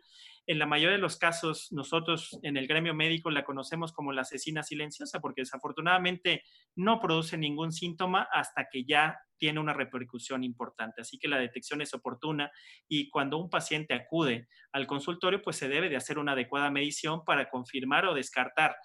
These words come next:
esta problemática. Obviamente la glucosa, los niveles de colesterol son importantes y debemos de mandar y solicitar estudios de laboratorio para hacer todo este análisis integral y poner en un semáforo a mi paciente, ya con toda la información que me arroja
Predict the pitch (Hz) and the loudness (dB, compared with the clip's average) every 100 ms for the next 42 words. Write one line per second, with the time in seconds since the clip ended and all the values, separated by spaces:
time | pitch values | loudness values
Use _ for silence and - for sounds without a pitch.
0 | - _ - 143 143 135 131 120 117 120 | -20 _ -2 0 0 0 0 0 -2 -4
1 | 120 120 139 156 151 147 151 143 147 156 | -4 -6 0 0 0 -2 0 0 0 -2
2 | 185 175 175 175 139 135 135 147 147 135 | 2 2 2 -2 0 0 2 2 0 -2
3 | 131 123 131 135 131 135 147 156 190 214 | -2 -2 -2 -4 -2 -4 -2 -2 0 2
4 | 196 - 185 - - - - 160 165 190 | 2 0 -4 -4 -16 -18 -4 4 6 6
5 | 202 185 175 156 156 175 185 175 170 143 | 4 2 4 4 6 4 4 2 -4 -4
6 | - - 170 165 170 175 165 156 147 147 | -4 0 0 2 0 2 4 4 4 2
7 | - 220 175 - 127 120 151 - 165 160 | 2 2 2 2 0 2 -2 2 4 4
8 | 156 156 143 143 143 143 160 160 180 165 | 2 0 0 0 -4 -6 -6 0 6 6
9 | 160 - - - - 165 160 165 185 196 | 6 0 -16 -18 -2 -2 4 6 6 4
10 | - 165 190 220 185 170 220 226 160 139 | 4 2 4 4 2 6 4 4 0 0
11 | 135 127 117 127 120 131 160 165 175 160 | -2 -4 -6 -6 -4 2 2 2 -2 2
12 | 190 180 165 147 143 143 139 170 165 165 | 4 4 4 0 -2 -2 -2 -4 -4 -2
13 | 143 135 160 160 165 | 0 2 2 2 0